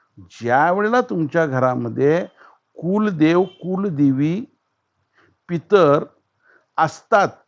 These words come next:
त्यावेळेला तुम्ही त्यांच्याकडे त्यांची पूजा केली तर चालते. जर का तुम्ही तुमची त्यांची कुलदेव, कुलदेवी नसताना जर तुम्ही त्यांचीच पूजा केली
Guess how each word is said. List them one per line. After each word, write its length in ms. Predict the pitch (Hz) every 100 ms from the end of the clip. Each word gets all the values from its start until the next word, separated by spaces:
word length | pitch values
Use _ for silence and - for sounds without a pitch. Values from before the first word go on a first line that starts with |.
| -
त्यावेळेला 600 | 196 226 233 226 247 285
तुम्ही 280 | 269 233 220
त्यांच्याकडे 640 | 196 160 185 180 185 190
त्यांची 280 | 160 156 156
पूजा 280 | 151 147 143
केली 180 | 139
तर 120 | 131 127
चालते. 480 | - 92 - - - _ _ _ _ _ _ _ _ - 85
जर 240 | 127 208
का 160 | 233 220
तुम्ही 320 | 202 190 190
तुमची 320 | 190 165 190
त्यांची 600 | 180 202 - 160 151 160
कुलदेव, 460 | 143 - 180 170 180
कुलदेवी 480 | 180 170 160 175 180
नसताना 840 | 139 131 - _ 202 202 196 247
जर 140 | 240 247
तुम्ही 240 | 226 208
त्यांचीच 340 | 196 156 156 147
पूजा 220 | 156 139
केली 340 | 113 107 104